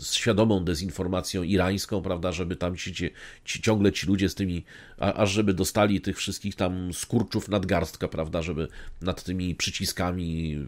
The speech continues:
rakiet, prawda, czy włączania systemów, systemów, e, obrony powietrznej. E, no dobrze, co jeszcze, e, co jeszcze warto powiedzieć? E, co Axios na przykład donosi? Donosi też, że, że Blinken był sfrustrowany, e, i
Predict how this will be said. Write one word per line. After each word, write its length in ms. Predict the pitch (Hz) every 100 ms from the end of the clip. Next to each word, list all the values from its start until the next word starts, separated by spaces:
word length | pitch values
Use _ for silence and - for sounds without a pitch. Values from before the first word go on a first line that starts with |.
| - - -
rakiet, 420 | - 87 - 101 -
prawda, 280 | 82 78
czy 160 | 85 80
włączania 520 | 82 85 85 85 78 - - -
systemów, 720 | - 92 - 90 85 107 - - - -
systemów, 580 | - 104 101 92 - 87
e, 200 | 87 73
obrony 320 | 95 92 85
powietrznej. 480 | 85 82 - - - - - - - 95
E, 140 | 107 113
no 100 | 151
dobrze, 260 | 143 185
co 180 | - 175
jeszcze, 640 | 156 - 143 131 117 107 90 110
e, 140 | 107
co 160 | 101 135
jeszcze 380 | 127 - 117 107
warto 320 | 113 107 107
powiedzieć? 580 | 107 110 131 127 - 117
E, 120 | 107
co 160 | 120 120
Axios 360 | 131 - 110
na 100 | 104
przykład 280 | 95 117 98
donosi? 480 | 107 180 - 113 - - -
Donosi 440 | - 113 131 - 113
też, 180 | 120 104
że, 480 | 98 104 101 101 82 98
że 200 | 90 104
Blinken 640 | 87 104 107 107 95 92 90 90
był 300 | 82 87 80
sfrustrowany, 960 | - 113 156 - 135 123 117 110 101 98 - - - -
e, 300 | 95 98 95 -
i 340 | 117 120